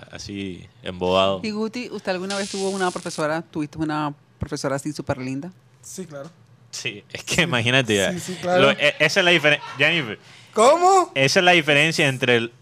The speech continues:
Speaker 1: los que crecen aquí en Colombia y los que crecen allá en los Estados
Speaker 3: Sí,
Speaker 1: Unidos.
Speaker 3: claro.
Speaker 1: Todas mis profesoras eran feas.
Speaker 3: Sí, claro, fue una ch-, una,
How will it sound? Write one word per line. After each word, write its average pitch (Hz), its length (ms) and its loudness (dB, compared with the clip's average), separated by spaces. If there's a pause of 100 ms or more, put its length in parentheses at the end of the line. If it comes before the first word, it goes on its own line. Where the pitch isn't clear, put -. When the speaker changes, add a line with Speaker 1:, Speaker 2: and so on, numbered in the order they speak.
Speaker 1:
los 107 240 -2
que 101 180 -6
crecen 127 340 0
aquí 120 220 -6
en 127 100 -10
Colombia 117 320 -6
y - 20 -6
los 92 120 -10
que 117 120 -12
crecen 90 360 -12
allá 92 160 -10
en 95 60 -12
los 87 100 -12
Estados 202 200 -8
Speaker 3:
Sí, 233 80 -6
Speaker 1:
Unidos. 190 100 -10
Speaker 3:
claro. 196 220 6
Speaker 1:
Todas 196 220 6
mis 135 200 6
profesoras 117 520 0
eran 123 180 -2
feas. - 380 -12
Speaker 3:
Sí, 208 240 -4
claro, 208 220 2
fue 185 160 -2
una 202 220 -2
ch-, - 180 -12
una, 196 140 -10